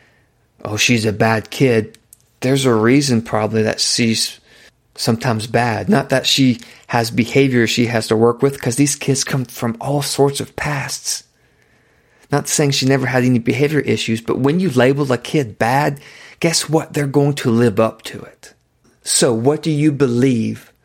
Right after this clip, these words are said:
about the people around you, about your kids? What expectation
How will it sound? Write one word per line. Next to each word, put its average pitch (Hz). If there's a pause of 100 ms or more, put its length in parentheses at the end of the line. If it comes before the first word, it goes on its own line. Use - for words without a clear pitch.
(240)
about -
the 110
people 123
around 104
you, -
about 131
your 131
kids? - (340)
What 156
expectation -